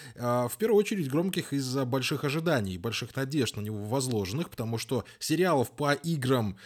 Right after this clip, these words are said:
эм, ну, я вот так навскидку не припомню. Фильмы практически все отвратительные. А у од-, у последних из нас был вот этот вот как раз-таки шанс сделать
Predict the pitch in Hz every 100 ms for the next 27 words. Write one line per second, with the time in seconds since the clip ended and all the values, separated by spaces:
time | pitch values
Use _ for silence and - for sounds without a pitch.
0 | - 117 - 110 113 113 107 107 113 120
1 | 139 151 156 151 139 127 123 127 120 -
2 | 127 120 120 123 120 139 120 139 175 -
3 | - 190 185 127 117 127 - 135 - -
4 | 127 - 165 117 127 147 147 - 135 151
5 | 190 190 - - - - - 127 131 131
6 | 127 123 117 - 143 143 143 - - 123
7 | 120 127 - 147 165 165 165 - 180 151
8 | 143 147 135 196 233 - 120 165 180 135
9 | 151 - 131 - 110 127 - 117 - 151
10 | 165 - - 104 98 104 127 170 147 -